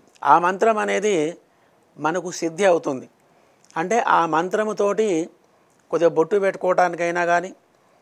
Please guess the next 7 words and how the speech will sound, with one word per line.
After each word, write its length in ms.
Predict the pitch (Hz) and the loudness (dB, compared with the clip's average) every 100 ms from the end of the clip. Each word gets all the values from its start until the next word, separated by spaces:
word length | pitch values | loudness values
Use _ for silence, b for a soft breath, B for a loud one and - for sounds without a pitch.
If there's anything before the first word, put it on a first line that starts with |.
| _ - | _ -4
మంత్రం 360 | 147 180 208 | -2 -2 -6
చదువుకోవడానికైనా 1000 | 180 175 180 190 185 180 180 170 175 175 175 | -4 -2 -2 -2 -2 0 -2 -2 -4 -2 -2
కానీ 320 | 175 185 185 _ b b b - | -2 -4 -12 _ b b b -6
అధికారం 600 | 151 196 220 226 214 196 | -2 -2 0 2 2 -2
అనేది 280 | 185 185 220 | -4 -4 -6
మనకు 300 | 202 170 196 | -6 -4 -4
వస్తుంది. 360 | 170 143 127 | -4 -8 -10